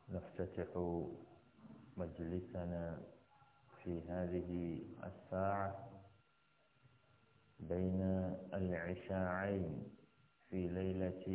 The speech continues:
الثلاثاء في مجلس مدارسة كتابنا مسائل الجاهلية للإمام المجدد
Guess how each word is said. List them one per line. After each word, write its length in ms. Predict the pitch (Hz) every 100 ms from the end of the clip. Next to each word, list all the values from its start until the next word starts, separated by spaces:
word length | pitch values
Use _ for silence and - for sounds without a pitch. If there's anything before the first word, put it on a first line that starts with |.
| 92 - -
الثلاثاء 920 | 98 95 - 92 92 90 95 95 87 - - - - - - _ _ _ - - - -
في 440 | 101 90 87 82 67 - - - - -
مجلس 580 | 92 92 90 90 87 - 92 90 82 - - - - - - - - - 95
مدارسة 920 | 90 85 87 85 87 90 - 87 - 87 -
كتابنا 680 | 87 - 90 87 90 90 87
مسائل 920 | 85 82 - 92 92 92 90 90 90 82 -
الجاهلية 1120 | 92 87 104 120 113 104 95 92 82 82 - - - - _ _ _ _ _ - - _ -
للإمام 500 | 87 90 87 92 92
المجدد 720 | 90 87 85 85 90 87 90